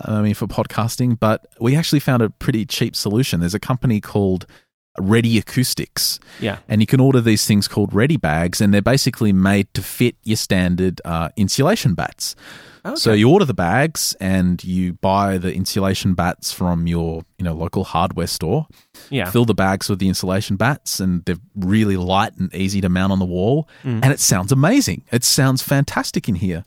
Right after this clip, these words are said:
Speaker 2: So these are
Speaker 1: Uh,
Speaker 2: just big
Speaker 1: because
Speaker 2: panels that you hang on the wall that absorb sound, Ben, aren't they? Effectively,
Speaker 1: That's
Speaker 2: by the
Speaker 1: right.
Speaker 2: sound of it.
Speaker 1: They're,
Speaker 2: Yeah, yeah.
Speaker 1: yeah, they're, they're absorbing the reflections, and
Speaker 2: Yeah.
Speaker 1: it, it just, it makes a huge difference. And we also put,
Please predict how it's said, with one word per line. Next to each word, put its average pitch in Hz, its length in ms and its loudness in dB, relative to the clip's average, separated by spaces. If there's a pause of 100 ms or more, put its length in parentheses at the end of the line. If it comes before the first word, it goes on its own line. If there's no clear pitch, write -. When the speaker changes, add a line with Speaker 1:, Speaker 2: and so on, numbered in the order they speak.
(160)
Speaker 2:
So - 120 -2
these 214 160 2
are 214 60 4
Speaker 1:
Uh, - 40 2
Speaker 2:
just - 120 2
big 202 140 0
Speaker 1:
because 117 140 -2
Speaker 2:
panels 175 340 2
that 156 80 0
you 151 100 2
hang 151 260 0
on 139 120 2
the 135 60 2
wall 131 420 2
that 120 320 0
absorb 135 580 2
sound, 107 640 0
Ben, 107 180 0
aren't 110 200 -2
they? 104 200 -4 (420)
Effectively, 95 400 -6
Speaker 1:
That's - 120 -2
Speaker 2:
by 156 60 4
the 131 40 6
Speaker 1:
right. 92 80 4
Speaker 2:
sound 92 100 -4
of - 0 -
it. - 80 -8
Speaker 1:
They're, 101 80 4
Speaker 2:
Yeah, 104 140 0 (180)
yeah. 98 160 -6
Speaker 1:
yeah, 104 180 4
they're, 92 220 4
they're 98 220 2
absorbing 90 480 0
the 78 60 -2
reflections, 80 720 -4
and - 260 -2
Speaker 2:
Yeah. 95 100 -8
Speaker 1:
it, 90 100 -8
it 135 160 0
just, - 260 2
it 135 140 2
makes 147 240 2
a 107 80 2
huge 90 400 0
difference. - 500 -6
And 92 100 0
we 101 140 4
also 104 320 0
put, - 240 -6